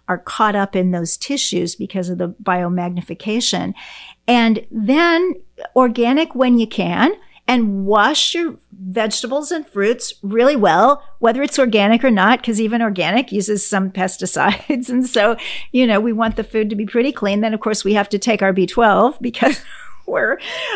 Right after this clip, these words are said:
uh, making sure we're not getting any of the bacteria where we would have gotten the B twelve. So that's a little bit of a, a partnership that we do.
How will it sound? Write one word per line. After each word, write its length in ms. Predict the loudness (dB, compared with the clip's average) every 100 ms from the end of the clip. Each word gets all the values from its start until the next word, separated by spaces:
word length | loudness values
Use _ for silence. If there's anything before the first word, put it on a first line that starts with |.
| -4
uh, 60 | -2
making 400 | 2 2 4 2
sure 260 | 2 2
we're 140 | 2 2
not 240 | 0 0
getting 320 | 0 2 0
any 180 | 0 0
of 80 | 0
the 80 | 0
bacteria 760 | 0 0 0 2 2 2 2
where 240 | 2 0
we 160 | 0 0
would 160 | -2 -2
have 140 | -2
gotten 320 | -2 -2 -2
the 80 | -2
B 180 | -4 -6
twelve. 500 | -6 -6 -2 -2 -4
So 160 | -8
that's 280 | -8 -8 -6
a 60 | -6
little 220 | -4 -4
bit 220 | -4 -6
of 180 | -6 -6
a, 240 | -6 -6 -10 -18 -20 -20 _
a 320 | -12 -10 -10 -12 _ _ _ -18 _ _
partnership 840 | -8 -2 -2 0 -4 -2 -4 -6 -6
that 180 | -4 -2
we 120 | -4
do. 380 | -2 -2 -2